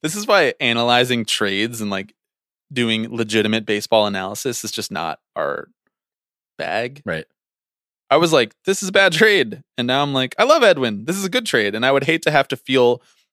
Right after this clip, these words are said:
Speaker 1: beholden to justifying my opinion that Jared Kelenic was the wrong person to trade at the time. Like,
Speaker 2: Mm-hmm.
Speaker 1: it's just, that's so joyless. <laughs> I just don't know how people do it. Um, okay. I think I got it all out of my system.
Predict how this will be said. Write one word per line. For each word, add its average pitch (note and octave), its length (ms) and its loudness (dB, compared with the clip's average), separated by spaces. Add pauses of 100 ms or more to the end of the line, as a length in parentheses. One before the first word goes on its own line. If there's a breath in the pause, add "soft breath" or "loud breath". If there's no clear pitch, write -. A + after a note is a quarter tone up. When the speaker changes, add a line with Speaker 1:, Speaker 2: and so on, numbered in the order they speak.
(100)
Speaker 1:
beholden A#2+ 640 -2
to A#2 100 -2
justifying G#2 840 -2 (280)
my G#2 160 0
opinion G2+ 440 -4
that G2 120 -10
Jared G2+ 300 -2
Kelenic G2+ 360 -6
was G2 140 -8
the G2 100 -6
wrong G2 260 -4
person G2+ 300 -8
to - 80 -18
trade F2 240 -8
at D2+ 80 -12
the C#2+ 60 -10
time. - 280 -16
Like, E2+ 140 -6
Speaker 2:
Mm-hmm. D#2+ 140 -10
Speaker 1:
it's - 100 -20
just, - 220 -12 (600)
that's - 140 -12
so - 180 -12
joyless. G2 720 -4
<laughs> - 60 -8
I E3 180 2
just - 160 -10
don't A#2+ 220 -2
know B2+ 80 0
how C#3+ 120 0
people - 280 -12
do - 200 -10
it. - 140 -6 (1300 loud breath)
Um, A#2+ 460 4 (360)
okay. B2+ 300 -2 (640)
I C#3 80 0
think C#4 180 -2
I D4 40 -2
got E3 200 4
it A#2+ 80 0
all G#2+ 120 2
out G2 120 0
of F#2+ 60 -10
my F2+ 100 -10
system. - 420 -14